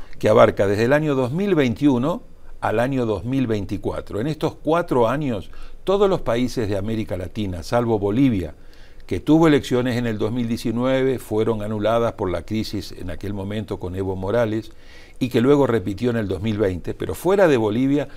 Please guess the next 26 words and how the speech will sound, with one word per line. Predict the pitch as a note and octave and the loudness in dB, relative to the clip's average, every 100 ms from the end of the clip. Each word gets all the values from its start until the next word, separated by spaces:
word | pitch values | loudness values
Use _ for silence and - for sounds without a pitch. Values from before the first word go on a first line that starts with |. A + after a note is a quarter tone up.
| - - - | -16 -18 -2
todos | F#3 G#3 G3 | 2 4 4
los | F3+ | 2
países | C3+ C3 C#3 C#3+ - - | 0 0 0 -4 -8 -8
han | - C#3+ | -2 -2
tenido | C#3+ B2 C3+ D3 D3 | 0 -2 0 0 0
o | A#2+ | 0
van | G#2 A#2+ | 0 0
a | B2+ | 0
tener | A#2+ A#2 A#2+ | -2 -4 -4
sus | A2 | -4
elecciones | A2 F#2 E2 G2+ F#2+ | -4 -4 -4 -6 -6
presidenciales. | F2+ E2 D#2+ D#2+ - D2 A#1+ - - - - - - - - - - | -10 -8 -8 -8 -8 -8 -8 -10 -12 -14 -16 -14 -14 -12 -14 -14 0
Cuatro | A2+ C3 B2+ B2+ | 6 6 6 4
de | B2+ C#3 | 6 6
ellas | B2+ F3+ F3+ - - - | 6 4 2 -12 -16 -6
tuvieron | A2 G2+ A#2 A2+ | 0 4 4 4
en | G#2 | 2
el | G#2 | 0
año | G#2+ G#2 | 0 0
dos | F#2 F2+ | -2 -2
mil | A2 G#2 | 0 0
veintiuno, | G2 F#2 D3+ C#3 D3+ - - - - | 0 4 4 4 0 -6 -14 -18 -14
eso | - F2+ F2+ | -6 -4 0
fueron, | G#2+ G#2 G2+ F2+ - - - - | 2 2 2 -2 -10 -16 -18 -10
empezó | F#2+ F#2 E2+ G2+ G2+ F#2+ | -8 -4 -2 4 4 4
Ecuador, | - G#2 A2 G#2 B2+ D#3+ | 0 2 4 4 4 2